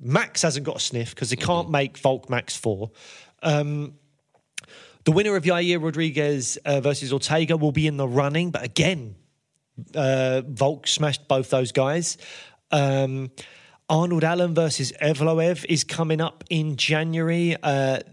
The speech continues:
Speaker 1: if they actually do something good on the mic after a win, especially an impressive win, a finish, something like that,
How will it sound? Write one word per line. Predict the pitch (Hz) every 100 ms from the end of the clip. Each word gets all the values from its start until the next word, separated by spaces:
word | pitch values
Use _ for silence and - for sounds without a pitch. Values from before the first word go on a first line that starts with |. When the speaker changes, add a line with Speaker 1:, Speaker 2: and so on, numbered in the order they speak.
| -
Speaker 1:
if | 147 -
they | 165 175
actually | 165 - 170 165 131 - - - -
do | 156
something | - 160 147
good | 165 165
on | 147
the |
mic | 127 139 165 -
after | 131 135 - 131
a | 127
win, | 117 156 170
especially | - 156 -
an | 139
impressive | 120 - 202 - 175 135
win, | 170
a |
finish, | 143 - 160 165 -
something | 143 127
like | 127 113
that, | 151 165